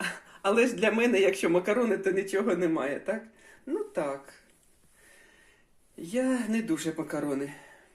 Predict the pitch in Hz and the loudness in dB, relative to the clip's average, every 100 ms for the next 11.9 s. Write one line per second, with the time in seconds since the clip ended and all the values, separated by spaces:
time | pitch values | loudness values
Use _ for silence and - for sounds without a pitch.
0 | _ _ _ - 143 202 254 294 - - | _ _ _ -14 -10 -6 -6 -6 -10 -10
1 | 190 214 262 - - - 202 220 214 196 | -6 -4 -4 -6 -14 -10 -6 -4 -4 -6
2 | 170 175 147 127 120 - - - - _ | -6 -6 -6 -8 -10 -18 -20 -20 -20 _
3 | _ _ - 220 175 160 180 214 214 202 | _ _ -6 0 4 4 2 0 2 2
4 | 190 170 190 185 180 - 247 285 330 339 | 4 2 2 2 0 -2 -2 0 0 -2
5 | - _ _ - - 208 254 - - 120 | -12 _ _ -8 -4 -4 -4 -6 -6 -8
6 | 120 _ _ _ _ _ - - - 143 | -10 _ _ _ _ _ -20 -20 -16 -6
7 | 175 151 190 208 226 226 214 208 202 202 | -4 -2 -4 -4 -6 -6 -6 -4 -4 -4
8 | 196 190 _ _ _ _ - - 160 180 | -6 -10 _ _ _ _ -20 -16 -14 -12
9 | 190 170 175 170 - - _ 285 247 208 | -10 -6 -4 -4 -6 -16 _ -20 -10 -6
10 | 214 208 214 - - _ - 170 175 165 | -4 -4 -6 -6 -10 _ -8 -6 -4 -4
11 | - 139 131 131 - 135 - 131 | -6 -10 -8 -10 -10 -14 -12 -14